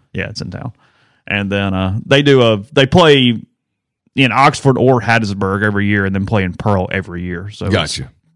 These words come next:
Speaker 1: they alternate and then go to Pearl for whatever. Southern did their Mississippi State Pearl game this week on Tuesday night.
Speaker 2: Oh, so it's, like, high scoring, right? Eleven to ten or
Speaker 1: I
Speaker 2: something
Speaker 1: don't
Speaker 2: like
Speaker 1: even
Speaker 2: that?
Speaker 1: know. I, I didn't even see a final.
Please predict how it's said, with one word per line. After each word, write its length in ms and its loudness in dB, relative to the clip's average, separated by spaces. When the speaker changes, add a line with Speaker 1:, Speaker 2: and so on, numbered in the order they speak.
Speaker 1:
they 140 -6
alternate 520 -6
and 100 -10
then 100 -10
go 240 -6
to 140 -10
Pearl 360 -10
for 240 -10
whatever. 400 -8
Southern 380 0
did 120 2
their 100 0
Mississippi 300 -2
State 300 -4
Pearl 200 -4
game 240 -6
this 180 -8
week 280 -8
on 240 -12
Tuesday 300 -10
night. 220 -4
Speaker 2:
Oh, 80 0
so 180 -6
it's, 100 -4
like, 260 -2
high 200 2
scoring, 360 0
right? 160 -4
Eleven 380 -2
to 60 0
ten 240 0
or 40 0
Speaker 1:
I 40 -2
Speaker 2:
something 120 -2
Speaker 1:
don't 100 2
Speaker 2:
like 80 4
Speaker 1:
even 120 4
Speaker 2:
that? 340 -6
Speaker 1:
know. 80 -2
I, 40 0
I 20 0
didn't 160 0
even 100 0
see 140 0
a 60 0
final. 320 -10